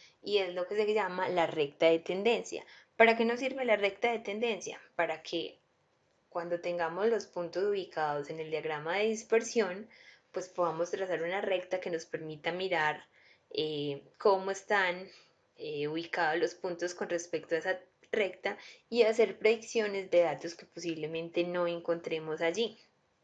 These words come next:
Para eso entonces, pues vamos a, a, a valernos del ejemplo que teníamos hace un momento y vamos a trazar la recta de tendencia. Entonces el ejemplo era este.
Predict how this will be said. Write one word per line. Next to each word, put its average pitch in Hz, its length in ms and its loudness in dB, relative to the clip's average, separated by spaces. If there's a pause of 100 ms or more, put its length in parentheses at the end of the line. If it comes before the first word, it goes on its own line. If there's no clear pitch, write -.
(680)
Para 196 280 8
eso 185 240 2
entonces, 226 640 2 (160)
pues 160 300 -6
vamos 165 420 0
a, 190 100 -4
a, 143 760 -4
a 160 160 -8
valernos 165 800 0 (360)
del 156 580 -4
ejemplo 170 600 -4 (200)
que 190 100 -4
teníamos 170 580 -4
hace 170 260 -4
un 208 60 -2
momento 220 640 -2 (400)
y 190 80 4
vamos 165 280 0
a 170 80 -4
trazar 165 380 0
la 151 140 -4
recta 170 340 -2
de 160 120 2
tendencia. 139 600 -8
Entonces 202 260 0
el 196 140 -2
ejemplo 180 420 -2
era 165 220 4
este. 147 400 -6